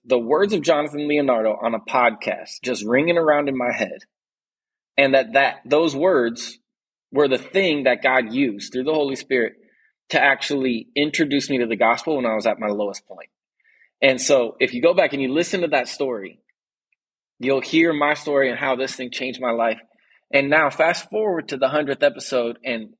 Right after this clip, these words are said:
that podcast that I heard in my head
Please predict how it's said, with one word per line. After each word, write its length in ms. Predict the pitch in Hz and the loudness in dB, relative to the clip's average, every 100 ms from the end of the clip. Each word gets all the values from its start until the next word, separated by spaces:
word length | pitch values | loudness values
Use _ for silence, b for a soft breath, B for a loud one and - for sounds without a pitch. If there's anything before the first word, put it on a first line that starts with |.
| _ 110 | _ 0
that 320 | 120 - - | 2 2 0
podcast 680 | 170 180 170 - 98 78 - - _ _ _ _ _ _ _ _ - | 2 2 0 -6 -6 -6 -12 -20 _ _ _ _ _ _ _ _ -2
that 240 | 120 110 | 0 0
I 160 | 123 127 | 0 0
heard 440 | 135 190 202 190 _ | 2 2 2 -2 _
in 120 | 131 127 | -8 -2
my 160 | 156 | 0
head 400 | 190 208 135 131 | 2 2 0 -2